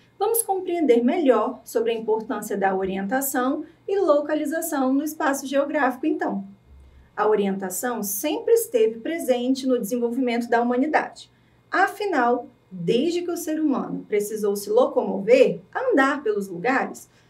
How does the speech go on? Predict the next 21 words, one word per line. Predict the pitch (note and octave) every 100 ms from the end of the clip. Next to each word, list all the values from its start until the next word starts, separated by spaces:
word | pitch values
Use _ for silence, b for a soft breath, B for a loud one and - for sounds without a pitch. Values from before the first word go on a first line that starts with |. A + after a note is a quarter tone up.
| b
foi | - D4
necessário | D#4 D#4+ E4 D4+ C#4 D4
criar | D4+ D4 C#4+
pontos | - C4+ C4+ C#4 B3+
de |
referência | C4+ C4+ D#4+ D#4 C4+ C4+ D4+
para | D4+ D4
traçar | E4+ F4 F4 D#4
ali | C#4 C#4
os |
seus | - C4
caminhos. | - F4 D4 - - - - _ b b b b b
Vamos | G#4+ C5 -
pensar | F#4 D#4 D#4 C4+ C4+ C4+
em |
uma | C4 B3 A#3
época | B3+ - B3+
onde | B3+ B3
não | B3 A#3 A3+ A#3 D#4
existia | F4 E4+ E4+ - C#4+
tecnologia. | - C#4 C#4+ C#4+ F4 A4 E3